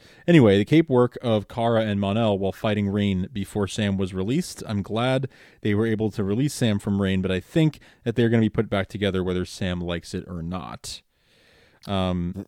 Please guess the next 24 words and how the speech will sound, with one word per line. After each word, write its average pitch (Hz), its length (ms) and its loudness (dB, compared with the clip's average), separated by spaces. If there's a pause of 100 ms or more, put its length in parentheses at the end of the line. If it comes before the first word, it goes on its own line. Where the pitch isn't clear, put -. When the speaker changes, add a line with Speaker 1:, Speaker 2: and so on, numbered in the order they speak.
(120)
Speaker 2:
mm, 92 520 -10 (200)
that 107 160 -2
seems 175 460 -8
to 165 80 -8
be 165 160 -2
the 139 100 -4
way 143 200 -4
that 135 180 -6
we're 120 140 -2
moving, 117 420 -6
isn't 110 240 -8
it? - 20 0
Speaker 1:
Mm, 113 220 0
yeah. 107 360 0 (120)
I 127 80 0
mean, 131 160 8
that's, 120 240 2
that's 113 240 -2
sort 120 120 4
of 107 60 2
the 107 80 4
ultimatum 101 440 4
that 92 120 0
Selena 95 520 -2